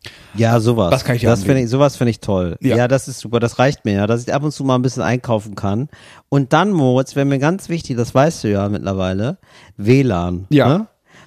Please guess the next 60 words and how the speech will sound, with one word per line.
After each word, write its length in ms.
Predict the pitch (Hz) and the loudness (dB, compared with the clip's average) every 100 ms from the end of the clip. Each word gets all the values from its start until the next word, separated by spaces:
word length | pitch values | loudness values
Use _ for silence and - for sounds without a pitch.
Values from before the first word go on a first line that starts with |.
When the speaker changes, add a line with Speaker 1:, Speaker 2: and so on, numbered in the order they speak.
| _ | _
Speaker 1:
Dass 160 | 131 139 | 0 2
ich 140 | 156 | 0
da, 240 | 151 143 135 | 0 2 2
we-, 140 | 151 | 0
gibt's 260 | 135 175 - | -2 -4 -2
da 180 | 170 | 0
W 160 | 165 175 | 0 0
lan 220 | 165 127 | 0 -2
eigentlich 340 | 92 107 107 - | -2 -4 -4 -2
auf 180 | 110 | -2
dem 100 | 117 104 | -4 -4
Campingplatz? 680 | 101 98 92 107 135 - - | -4 -4 -4 -4 -4 -8 -14
Jetzt 180 | 113 - | -8 -4
mal 80 | |
ernsthafte 480 | 135 135 180 175 - | -2 -2 -2 -4 -6
Frage, 300 | 143 147 127 | -6 -2 -2
das 160 | 104 - | -2 -8
weiß 500 | 117 120 110 135 160 | -10 -8 -2 0 0
ich 140 | 117 | -6
gar 200 | - 90 92 | -6 -4 -4
nicht 140 | - | 0
so. 40 | |
Speaker 2:
Ja, 180 | 139 180 | 2 2
Speaker 1:
Das 80 | 156 | 2
kann 100 | 151 | 0
Speaker 2:
gibt 80 | 131 | 0
Speaker 1:
ich 40 | |
gar 120 | 143 139 | -2 -2
Speaker 2:
es. 80 | |
Speaker 1:
nicht 80 | 123 | -2
einschätzen. 540 | 120 123 98 87 - - | -4 -4 -6 -8 -6 -2
Speaker 2:
Also 80 | 127 | -2
es 100 | - | 0
gibt 180 | 170 151 | 0 0
es 80 | |
Speaker 1:
Gibt 120 | 143 143 | 0 -2
Speaker 2:
und 80 | |
Speaker 1:
es, 60 | 127 | 0
Speaker 2:
gibt 140 | 123 | 0
es 60 | 117 | 0
Speaker 1:
ja? 40 | |
Speaker 2:
unterschiedlich. 400 | 139 135 123 113 | 0 0 0 -2
Es 140 | 107 - | -2 0
gibt 240 | 156 - | -2 2
einmal 220 | 143 147 | 2 4
die 140 | 139 127 | 2 2
Variante 420 | 127 127 135 131 | 2 2 0 -2
von, 360 | - 131 120 131 | 0 0 2 0
was 140 | 123 | 0
eigentlich 160 | 131 107 | -2 -4
immer 240 | 110 104 | -4 -2
W 100 | 101 | -2
lan, 260 | 107 127 123 | -2 -2 0
aber 160 | 113 | 0
meistens 400 | 107 113 117 127 | 0 0 -2 -8
vorne 260 | - 120 120 | 0 0 0
um 180 | 117 131 | -2 0
die 60 | |
Rezeption 580 | 123 117 113 101 120 143 | 0 0 -4 -4 -2 -2
rum. 280 | 147 165 208 | -2 -2 -4